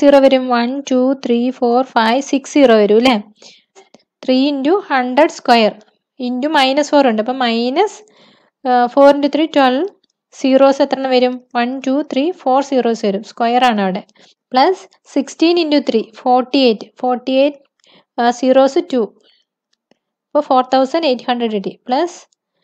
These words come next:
ലാസ്റ്റ് ടൈം മൈനസ് ആണ്, മൈനസ് സിക്സ്റ്റി ഫോർ. ഇനി ഇത് കാൽക്കുലേറ്റ് ചെയ്ത് കഴിയുമ്പോൾ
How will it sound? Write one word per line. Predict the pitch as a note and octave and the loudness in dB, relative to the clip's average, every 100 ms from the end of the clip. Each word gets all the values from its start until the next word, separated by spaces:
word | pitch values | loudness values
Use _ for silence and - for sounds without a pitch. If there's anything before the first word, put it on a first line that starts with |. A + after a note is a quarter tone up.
| _ _ _ - | _ _ _ -2
ലാസ്റ്റ് | A#3+ A#3+ C4+ B3 | 0 0 -4 -4
ടൈം | C4 | -2
മൈനസ് | B3 A3+ B3 B3 | -4 -4 -4 -6
ആണ്, | G#3+ | -6
മൈനസ് | A3+ A3 A#3 D4+ C4+ | -4 -4 -4 -6 -6
സിക്സ്റ്റി | G3+ - A#3+ | -10 -8 -6
ഫോർ. | A3+ G#3+ | -6 -6
ഇനി | G#3+ _ _ _ _ _ D4 | -10 _ _ _ _ _ -6
ഇത് | C#4+ | -2
കാൽക്കുലേറ്റ് | D4 C#4 C4+ C#4 D4 | 2 2 2 2 2
ചെയ്ത് | D4+ C#4 | 4 2
കഴിയുമ്പോൾ | C4 A#3+ A#3 A#3 | 2 2 0 2